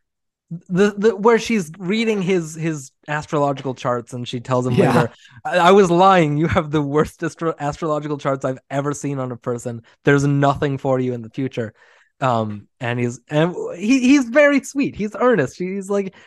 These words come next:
Speaker 1: "Yeah, well, that was before you opened up yourself to me, and that was, I, things are better now." But, like, the scene, the, the controversial scene, supposedly,
Speaker 2: <sighs>
Speaker 1: because people are, uh, uh,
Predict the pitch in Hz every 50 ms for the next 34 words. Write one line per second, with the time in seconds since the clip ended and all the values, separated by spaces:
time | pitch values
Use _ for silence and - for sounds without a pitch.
0 | - 165 - 214 233 220 196 185 180 185 185 185 180 156 - 170 151 - 185 190
1 | 180 175 165 151 160 165 160 - 170 165 165 160 156 151 156 156 147 143 - 147
2 | 139 135 - - 139 135 135 131 131 127 131 135 135 143 135 131 - - _ _
3 | _ _ _ _ - 143 151 151 143 - 175 165 160 151 165 151 143 156 160 156
4 | 139 123 113 110 107 107 - - _ _ _ - 220 - 233 240 180 - 214 208
5 | - - 240 240 220 196 - - _ _ 160 156 180 180 175 160 - - 160 175
6 | 185 180 175 156 156 - - 165 160 156 143 151 139 139 135 131 - - 135 123
7 | - - 120 120 117 113 113 110 - _ _ _ - - 151 127 - 135 127 120
8 | 117 113 110 104 107 107 107 107 107 - - - 85 82 80 76 - - - 151
9 | 143 139 135 - - - - _ _ _ _ _ _ _ _ - - 127 117 127
10 | 127 127 127 127 120 - _ _ - 143 127 123 120 120 131 _ - 127 120 120
11 | 117 117 120